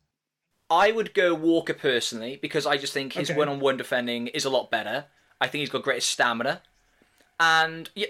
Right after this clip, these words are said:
Speaker 1: purely from that standpoint, I would go Walker. Honestly,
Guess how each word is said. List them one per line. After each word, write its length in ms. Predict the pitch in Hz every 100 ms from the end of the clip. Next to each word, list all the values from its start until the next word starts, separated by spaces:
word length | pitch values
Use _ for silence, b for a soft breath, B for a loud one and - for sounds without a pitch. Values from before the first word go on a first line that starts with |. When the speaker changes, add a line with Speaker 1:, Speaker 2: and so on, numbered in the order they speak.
| -
Speaker 1:
purely 320 | - 190 180
from 140 | 180 170
that 100 | 156
standpoint, 340 | 175 175 160
I 40 | 151
would 120 | 151
go 100 | 151
Walker. 480 | 151 202 208 92 - _ _ _ _ _ -
Honestly, 360 | 165 185 139